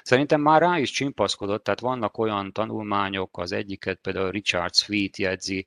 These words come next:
ö, amelyek a, ha fejből jól mondom, a kétezer-tizenkettes pisa vizsgálatokhoz hozzácsatolt ad hoc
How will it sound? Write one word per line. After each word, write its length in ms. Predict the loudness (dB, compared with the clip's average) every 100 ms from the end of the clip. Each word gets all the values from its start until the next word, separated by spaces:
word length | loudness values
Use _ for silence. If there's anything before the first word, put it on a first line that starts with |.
| -12 -20 -20 _
ö, 300 | -8 -2 0
amelyek 800 | 0 0 -4 -4 -4 -4 -4 -2
a, 220 | -2 -2
ha 460 | -6 -2 0 0 -4
fejből 440 | -2 2 2 2 2
jól 160 | 2
mondom, 220 | 2 0
a 40 | -2
kétezer-tizenkettes 1200 | 0 2 2 -2 -2 -2 -4 -4 -6 -6 -4 -4
pisa 360 | -2 -2 -2 -4
vizsgálatokhoz 920 | -4 0 2 2 -2 -8 -6 -6 -2
hozzácsatolt 880 | 0 0 0 -2 0 -2 0 -4 0
ad 240 | 0 0
hoc 320 | -4 -6 -8